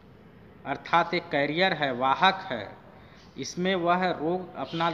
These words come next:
असर या लक्षण दिखा नहीं रहा है, लेकिन उस रोग को ये ढो रही है। लेकिन यहीं स्टूडेंट थर्ड केस में दोनों एक्स एक्स गुणसूत्र पर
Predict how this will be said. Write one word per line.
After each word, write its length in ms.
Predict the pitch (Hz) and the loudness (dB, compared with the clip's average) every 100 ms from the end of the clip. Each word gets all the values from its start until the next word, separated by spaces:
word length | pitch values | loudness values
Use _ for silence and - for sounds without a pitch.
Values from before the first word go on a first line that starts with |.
| 139 - | -4 -8
असर 440 | 139 - 175 - 135 | -4 2 2 0 -4
या 180 | 147 147 | 0 0
लक्षण 500 | 139 135 - 175 175 - | -2 -6 -2 -2 -2 -6
दिखा 320 | 123 - 180 | -4 2 4
नहीं 160 | 190 160 | 4 2
रहा 140 | 123 | 0
है, 180 | 104 90 - - - 120 | -2 -10 -16 -20 -16 -10
लेकिन 260 | 135 170 | -6 -4
उस 220 | 160 160 135 | -4 -6 -4
रोग 420 | 139 165 165 - | -2 -2 -4 -4
को 140 | 160 | 0
ये 100 | 151 | 0
ढो 280 | 120 - 127 | -2 -4 -2
रही 280 | 127 104 101 | 0 -2 -10
है। 160 | - - - - - - - - - | -16 -18 -20 -20 -20 -18 -18 -18 -4
लेकिन 300 | 135 160 214 | -4 0 0
यहीं 920 | 185 151 135 180 220 226 220 - 160 | 2 0 -2 2 2 2 -2 -6 -10
स्टूडेंट 400 | 165 - 185 208 | -8 -6 -4 -4
थर्ड 420 | - - 139 170 185 | -6 -2 2 2 0
केस 300 | 185 185 185 | -2 -4 -4
में 200 | 190 196 196 - - - - | -8 -8 -10 -18 -20 -20 -20
दोनों 440 | 101 135 143 170 202 | -8 -4 -2 0 0
एक्स 320 | 196 190 - | 0 -2 -2
एक्स 240 | 185 185 170 | -4 -4 -6
गुणसूत्र 520 | 170 180 - 185 185 | -6 -4 -6 -8 -8
पर 360 | - 185 180 | -4 -2 -2